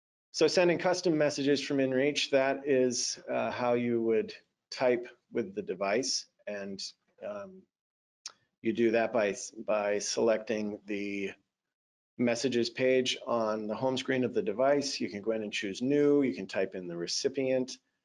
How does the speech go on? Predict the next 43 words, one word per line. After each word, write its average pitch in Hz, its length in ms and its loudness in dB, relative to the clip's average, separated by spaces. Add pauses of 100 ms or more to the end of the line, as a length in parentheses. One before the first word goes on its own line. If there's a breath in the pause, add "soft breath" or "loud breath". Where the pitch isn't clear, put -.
(300)
Uh, 110 280 -4
and 113 200 0
then 110 160 0
you 110 140 0
have 107 260 -2
this 98 160 -4
keyboard 104 600 2
that 92 140 -2
pops 92 320 -2
up 135 220 0
and 101 100 -6
that 98 100 -4
allows 95 360 -2
you 90 60 -18
to - 100 -20
type - 300 -8
in 87 120 -14
"perfect - 380 -4
weather 120 240 2
so 110 200 0
far" 127 340 0
and 90 160 -8
"great 113 280 -2
views." 87 440 -10 (460 soft breath)
Once 113 220 -4
you 113 60 0
finish 107 400 -2
typing, 110 600 -2 (320)
um, 95 380 -8 (100)
you 98 120 -8
can 95 180 -8
select 101 560 -2
done, 98 440 -2 (560)
and 98 180 0
then 98 140 -2
you 95 200 -2
have 98 140 -4
a 90 60 -6
send 92 360 -4
messages 87 540 -6
button 82 340 -6
option, 78 440 -8 (480)
uh, 87 160 -12